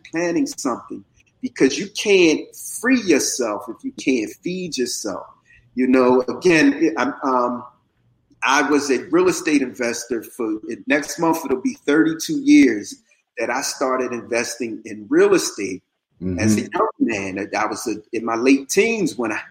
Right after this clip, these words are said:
Speaker 1: when I bought my first property. And, you know, they tricked us, Pastor and Doctor Collins, years ago.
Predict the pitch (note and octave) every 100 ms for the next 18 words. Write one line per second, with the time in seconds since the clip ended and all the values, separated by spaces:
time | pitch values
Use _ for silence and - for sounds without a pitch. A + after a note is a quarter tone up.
0 | - A#2 A2+ - - C#3+ A#2 G#2 - C3+
1 | B2 - - G3+ G3+ - - G2+ - -
2 | - - _ _ D3 C3+ C3 B2+ B2+ B2
3 | B2+ _ _ _ - D#3+ D#3+ D3 C#3 C#3
4 | - D3+ D3+ D3+ - G3 - - - C#3
5 | A2+ F#2+ - - - _ _ D#3 C3+ C3
6 | - C#3+ B2 B2 B2 - - B2+ B2 B2
7 | G#2+ F3+ A3 G3 F#3 B2 C3 A#2 A#2 -